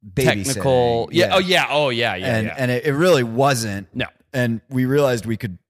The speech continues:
Speaker 1: we c-, the guy who was the stickler, first of all, once you kinda got down in the cave,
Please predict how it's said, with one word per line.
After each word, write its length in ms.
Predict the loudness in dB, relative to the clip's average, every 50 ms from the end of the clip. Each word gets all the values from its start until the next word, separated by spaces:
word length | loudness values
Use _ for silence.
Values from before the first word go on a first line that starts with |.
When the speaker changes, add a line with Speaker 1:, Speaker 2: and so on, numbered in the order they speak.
| _ _ -8
Speaker 1:
we 120 | -6 -6
c-, 60 | -6 -6 -10 _
the 120 | -6 -6
guy 360 | -2 -2 -2 0 0 0 0 0
who 160 | 0 0 -2
was 200 | -2 -4 -6 -6
the 100 | -8 -8
stickler, 720 | -8 -4 -2 -2 -2 -2 -4 -6 -4 -4 -4 -6 -8 -12 _ _ _ _ _ _ _ _ _ _ -20 -20 _ -4
first 200 | -2 -2 -2 0
of 40 | -2
all, 120 | -2 -2
once 260 | 0 -2 -2 -2 -2 -6
you 60 | -4
kinda 220 | -2 -2 -2 0
got 200 | -2 -2 -2 -2
down 220 | -2 -4 -4 -2 -4
in 60 | -6
the 80 | -6
cave, 500 | -8 -8 -6 -6 -4 -4 -4 -4 -6 -8